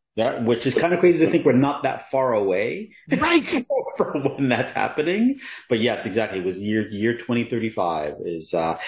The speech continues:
Speaker 1: and you know, when we shot the movie, you know,
Speaker 2: Right.
Speaker 1: we shot the movie and I auditioned for it in nineteen ninety-nine. Uh, we shot the movie in two thousand in Toronto. So, I mean, twenty thirty-five seemed like, you know, a, a distant future,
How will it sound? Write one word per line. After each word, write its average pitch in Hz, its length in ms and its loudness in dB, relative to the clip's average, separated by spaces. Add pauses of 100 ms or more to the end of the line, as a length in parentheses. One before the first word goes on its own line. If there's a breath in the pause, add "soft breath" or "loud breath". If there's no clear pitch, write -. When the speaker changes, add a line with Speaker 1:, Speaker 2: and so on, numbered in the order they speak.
Speaker 1:
and 131 220 4
you 143 60 6
know, 139 100 4
when 131 100 4
we 123 100 6
shot 165 340 -2
the 139 60 -2
movie, 92 600 -4 (280 loud breath)
you 120 80 0
know, 110 60 4
Speaker 2:
Right. 104 80 2
Speaker 1:
we 107 60 0
shot - 360 -2
the 110 60 2
movie 104 560 2
and 101 260 0
I 101 200 0
auditioned 127 260 0
for 117 160 0
it 104 40 0
in 98 100 -4
nineteen 104 400 -6
ninety-nine. 87 1000 -4 (340 loud breath)
Uh, 95 300 4
we 98 100 0
shot 110 400 2
the 107 60 0
movie 101 440 -4
in 95 140 -2
two 107 160 -4
thousand 92 480 -2
in 90 100 -8
Toronto. 101 380 0
So, 107 200 2
I 104 60 0
mean, 104 120 -2
twenty 131 260 0
thirty-five 107 640 -4
seemed 101 320 -6
like, 90 400 0 (320)
you 110 80 0
know, 92 300 0
a, 95 40 -2
a 98 540 6
distant 143 560 -2
future, 113 800 -4